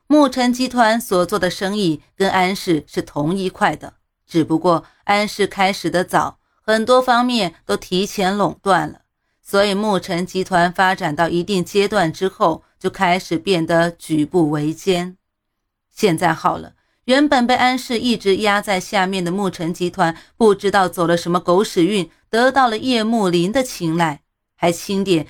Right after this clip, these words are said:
牧尘集团的总裁牧贤来代替安家接管安氏，真可谓是一步登天呢。所有人都用羡慕的眼神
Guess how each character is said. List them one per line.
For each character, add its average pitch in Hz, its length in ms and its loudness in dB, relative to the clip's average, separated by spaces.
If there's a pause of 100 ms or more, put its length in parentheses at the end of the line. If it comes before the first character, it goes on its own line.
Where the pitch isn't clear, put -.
(180)
牧 208 220 2
尘 180 300 -4
集 190 180 -6
团 190 160 -4
的 180 120 0
总 160 200 -4
裁 165 420 -4
牧 226 240 2
贤 170 360 0 (140)
来 170 160 2
代 170 240 0
替 170 180 -4
安 214 320 -2
家 170 380 -2 (100)
接 175 300 2
管 156 180 -2
安 160 280 -2
氏， - 280 -10 (460)
真 247 260 0
可 220 180 2
谓 220 160 2
是 185 300 -2 (140)
一 175 280 2
步 190 280 2
登 190 300 -2
天 233 420 0
呢。 - 180 -4 (840)
所 226 300 0
有 247 160 2
人 220 380 2
都 226 120 0
用 220 180 0
羡 202 280 -2
慕 190 220 -2
的 175 100 -2
眼 170 240 0
神 170 320 -2